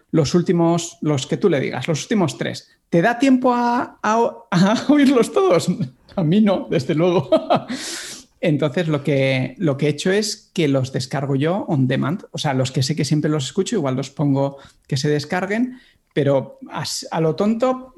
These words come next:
pues no sé cuántos gigas que dejas de descargar, ¿vale? Y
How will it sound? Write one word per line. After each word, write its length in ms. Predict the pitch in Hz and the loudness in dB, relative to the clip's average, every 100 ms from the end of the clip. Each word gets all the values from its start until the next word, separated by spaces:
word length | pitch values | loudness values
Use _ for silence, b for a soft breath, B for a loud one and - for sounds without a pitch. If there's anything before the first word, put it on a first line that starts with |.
| - | -4
pues 420 | 139 - - _ | -4 -4 -12 _
no 160 | 156 135 | -2 -2
sé 160 | 147 135 | -2 -2
cuántos 340 | 160 175 147 | -2 0 0
gigas 480 | 175 208 240 - _ | -2 -2 -6 -12 _
que 140 | - 131 | -6 -4
dejas 320 | 135 156 - | -4 -6 -4
de 100 | 139 | -4
descargar, 580 | 131 - - - - _ _ _ | -4 -6 -10 -12 -16 _ _ _
¿vale? 320 | - 160 220 B B B B - | -6 -4 -6 B B B B -2
Y 240 | 180 | -2